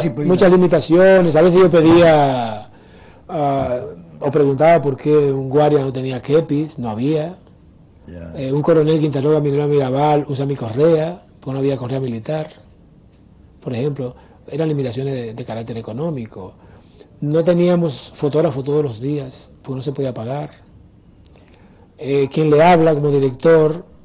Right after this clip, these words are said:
Speaker 2: mientras se colocaban las luces, hacía las fotos de rodaje con una camarita pequeña para suplir la ausencia del fotógrafo.
Speaker 1: O sea que presupuesto limitado.
Speaker 2: Presupuesto limitado,
Speaker 1: Este,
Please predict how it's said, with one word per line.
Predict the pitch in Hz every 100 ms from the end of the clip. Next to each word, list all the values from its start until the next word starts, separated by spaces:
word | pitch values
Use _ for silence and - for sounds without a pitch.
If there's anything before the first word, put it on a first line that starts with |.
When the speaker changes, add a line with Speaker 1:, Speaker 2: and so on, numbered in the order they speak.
| -
Speaker 2:
mientras | 147 143
se | - 139
colocaban | 147 139 143 180
las | 151
luces, | 147 170 147 143 151 - - - -
hacía | - 127 180
las | 151
fotos | 170 156 151
de | 127
rodaje | 131 160 127 117 - _ _ _ _ _ _ - _ _ _ _
con | - 143
una | 151
camarita | 151 147 143 143
pequeña | 135 156 139 127 139 - _ _ _ _ _ _ _ _ -
para | 147 139
suplir | 143 143 151
la | 170
ausencia | 147 143 147
del |
fotógrafo. | 127 123 175 139 120 104 _ - _ _ _ -
Speaker 1:
O | 131
sea | 175 175
que | 180 165 165
presupuesto | 135 175 165 151 180 185
limitado. | 175 180 143 226 233 - -
Speaker 2:
Presupuesto | 117 113 117 117
limitado, | 117 110 110 123 117
Speaker 1:
Este, | 110